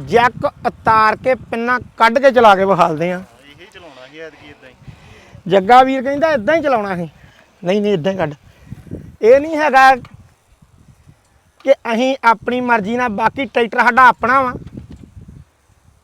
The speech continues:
Speaker 1: ਇਹ ਵੀ ਵੀਡੀਓ 'ਚ ਦੱਸ ਦਈਏ ਵੀ ਟਰੈਕਟਰ ਸਾਡਾ ਆਪਣਾ ਵਾ। ਕਈਆਂ ਭਰਾਵਾਂ ਨੂੰ ਇਹ ਲੱਗਦਾ ਕਿ ਗਾਹਕਾਂ ਦੇ ਟਰੈਕਟਰ ਤੋੜਨ ਡੇ, ਕਸਟਮਰਾਂ ਦੇ ਟਰੈਕਟਰ ਤੋੜਨ ਡੇ। ਜਿਹੜਾ ਸਾਡੇ ਕੋਲ ਆਉਂਦਾ, ਸਾਡਾ ਭਰਾ ਹੀ ਆਉਂਦਾ, ਦੂਜਾ ਆਉਂਦਾ ਹੀ ਨਹੀਂ ਆ।
Speaker 2: ਸੱਤ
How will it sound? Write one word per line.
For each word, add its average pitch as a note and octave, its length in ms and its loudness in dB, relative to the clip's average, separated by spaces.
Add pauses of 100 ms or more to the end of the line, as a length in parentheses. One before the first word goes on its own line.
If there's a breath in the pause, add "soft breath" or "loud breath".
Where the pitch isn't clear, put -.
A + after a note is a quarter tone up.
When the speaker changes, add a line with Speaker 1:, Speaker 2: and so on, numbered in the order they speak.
(1040)
Speaker 1:
ਇਹ C4+ 120 4
ਵੀ F4 120 -2
ਵੀਡੀਓ D#4+ 240 -2
'ਚ D#4 120 -4
ਦੱਸ C#4 160 4
ਦਈਏ D#4 100 -2
ਵੀ F#4 80 -8
ਟਰੈਕਟਰ D4 260 2
ਸਾਡਾ C4 180 6
ਆਪਣਾ G#3+ 280 2
ਵਾ। E3 160 -8 (560 soft breath)
ਕਈਆਂ C4+ 280 6
ਭਰਾਵਾਂ C4+ 340 6
ਨੂੰ C4 100 6
ਇਹ C#4+ 80 10
ਲੱਗਦਾ C#4 280 6
ਕਿ C#4 100 2
ਗਾਹਕਾਂ B3 300 2
ਦੇ C#4 100 4
ਟਰੈਕਟਰ A#3+ 260 0
ਤੋੜਨ A#3 240 -2
ਡੇ, A#3+ 120 2
ਕਸਟਮਰਾਂ A#3+ 440 -2
ਦੇ A#3 80 0
ਟਰੈਕਟਰ A3+ 260 -4
ਤੋੜਨ A3+ 160 -6
ਡੇ। A#3 60 -4
ਜਿਹੜਾ C4+ 240 2
ਸਾਡੇ C4+ 260 4
ਕੋਲ C#4 100 -2
ਆਉਂਦਾ, D#4 140 0
ਸਾਡਾ D4+ 240 2
ਭਰਾ C#4+ 220 -4
ਹੀ C4+ 100 -2
ਆਉਂਦਾ, C#4 200 -2
ਦੂਜਾ B3+ 240 -4
ਆਉਂਦਾ A#3+ 180 -2
ਹੀ B3+ 80 -2
ਨਹੀਂ A#3 160 -8
ਆ। D3 40 -16
Speaker 2:
ਸੱਤ - 600 -20